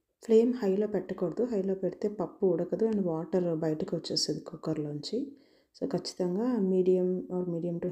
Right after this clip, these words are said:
హైలో పెట్టుకోవాలి. పాలకూర పప్పులో టమాటో వేయరు కాబట్టి నేను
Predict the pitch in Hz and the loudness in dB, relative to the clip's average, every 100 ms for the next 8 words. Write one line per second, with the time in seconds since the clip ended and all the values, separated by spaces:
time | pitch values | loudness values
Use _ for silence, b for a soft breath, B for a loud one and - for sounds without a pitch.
0 | 175 160 165 170 156 - 147 143 143 233 | -4 -6 -4 -4 -6 -8 -10 -8 -2 -2
1 | 370 - B B B B - - 214 214 | -2 -8 B B B B -16 -4 0 0
2 | 214 254 262 214 214 208 208 208 180 175 | 0 -2 -2 -4 0 2 2 2 0 -2
3 | 180 190 180 160 165 175 - 156 156 156 | 0 0 4 4 2 0 -2 -4 -4 0
4 | 247 277 196 175 156 151 156 | 4 6 4 2 0 2 0